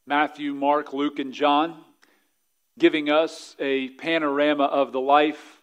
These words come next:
of Christ in his ministry for those years. And each of the four Gospels have a specific focus. Matthew's focus was to present Jesus Christ as the King of the Jews.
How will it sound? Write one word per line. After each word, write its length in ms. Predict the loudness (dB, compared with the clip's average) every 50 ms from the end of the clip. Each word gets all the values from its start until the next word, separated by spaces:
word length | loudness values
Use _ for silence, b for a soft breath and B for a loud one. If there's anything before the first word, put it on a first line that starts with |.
| _ -20
of 200 | -20 -20 _ _
Christ 680 | -10 -4 0 2 2 2 0 -2 -6 -12 -18 -20 _ -16
in 100 | -14 -12
his 240 | -10 -10 -10 -10 -6
ministry 560 | -4 -2 -2 -2 -4 -8 -10 -8 -6 -6 -6
for 160 | -6 -8 -10
those 420 | -8 -6 -6 -8 -8 -12 -18 -20 _ _ _ _ _ _ _ _ _ _ -12
years. 600 | -8 -4 -2 -2 -2 -2 -4 -8 -12 -16 -18 -20 _ _ _ _ _ _ _ _ _ _ _ _ _ _ _ b b b b b b -2
And 100 | 2 2
each 160 | 2 2 0
of 100 | -2 -2
the 80 | -2 -2
four 200 | 2 2 2 6
Gospels 500 | 8 8 8 8 6 2 -4 -10 -2 -2
have 160 | -2 0 0
a 80 | -4
specific 560 | -6 -6 -10 -12 -6 -4 -2 -2 -2 -2 -4 0
focus. 720 | 2 4 4 4 2 0 -4 -6 -6 -8 -14 -18 -20 -20 _ b b b b b b b b -2
Matthew's 600 | 2 4 4 2 2 -2 -4 -2 -2 -2 -2 -6
focus 500 | -2 -2 0 0 0 -2 -4 -6 -6 -8
was 240 | -6 -6 -6 -6 -10
to 140 | -16 -20 -14
present 420 | -12 -12 -8 -6 -6 -6 -6 -8
Jesus 460 | -10 -8 -8 -8 -8 -10 -12 -14 -14
Christ 580 | -12 -4 0 2 2 2 2 -2 -4 -10 -12 -8
as 240 | -6 -4 -4 -4 -6
the 120 | -10 -10
King 300 | -10 -8 -8 -8 -6 -6
of 120 | -8 -8 -10
the 80 | -12
Jews. 760 | -12 -6 -4 -2 -2 -2 -4 -6 -12 -16 -16 -16 -16 -18 -20